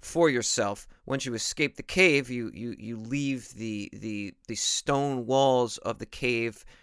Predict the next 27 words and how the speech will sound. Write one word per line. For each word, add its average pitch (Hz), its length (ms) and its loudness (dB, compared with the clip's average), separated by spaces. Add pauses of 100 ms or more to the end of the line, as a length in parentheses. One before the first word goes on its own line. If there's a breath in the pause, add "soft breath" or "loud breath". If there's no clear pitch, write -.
(120 soft breath)
that, 107 220 -4
of 107 220 -4
the 107 80 -6
pre-rational 120 720 -2
cave 113 380 -4
that 107 240 -4
you're 104 300 -6 (840)
stuck - 380 6
in, 135 140 2
in 123 100 -2
the 113 80 -6
world 120 260 0
of 98 100 -14
delusion 147 420 0
that 117 180 -6
you're 117 100 -2
in, 117 220 -4 (400 loud breath)
to 160 120 -4
some 175 380 4
new 220 440 2
form 117 640 -2
of 117 160 -2
delusion, 113 460 -4
some 127 180 -8
conceptual 127 720 0
delusion, 104 460 -6
some 110 260 -10